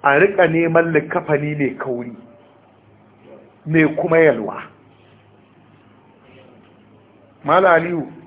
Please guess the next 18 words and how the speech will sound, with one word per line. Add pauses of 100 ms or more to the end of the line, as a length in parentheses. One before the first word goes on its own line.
(480)
dan
mun
tashi
ka
fito
da
nau'in
yadin
likkafanin
da
ake
bayarwa
a
nan,
duk
da
ya
ƙare